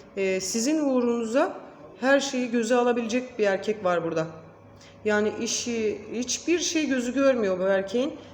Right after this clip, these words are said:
Sizden başka hiçbir şey gözü görmemiş ama siz bunu fazla sevmiyor gibi hissediyorsunuz ama çok aşırı bir değerden dolayı aşırı bir kıskanç bir erkek gördüm ben burada. Yani gözünden bile kıskanıyor derler ya. Yani, e,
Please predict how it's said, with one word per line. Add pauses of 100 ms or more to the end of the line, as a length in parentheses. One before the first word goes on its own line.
Sizden
başka
hiçbir
şey
gözü
görmemiş
ama
siz
bunu
fazla (240)
sevmiyor
gibi
hissediyorsunuz
ama (260)
çok
aşırı
bir
değerden
dolayı
aşırı
bir
kıskanç
bir
erkek
gördüm
ben
burada. (2000)
Yani
gözünden
bile
kıskanıyor
derler
ya. (420)
Yani, (300)
e,